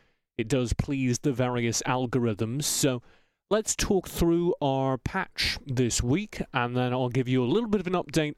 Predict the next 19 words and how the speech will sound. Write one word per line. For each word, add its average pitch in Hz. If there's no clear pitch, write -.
over 135
on 123
the 120
W 117
N 117
S. 151
That's -
the 113
North 120
American 135
League, 127
where 127
we 110
also 135
just 143
completed 135
our 117
regular 104
season. 92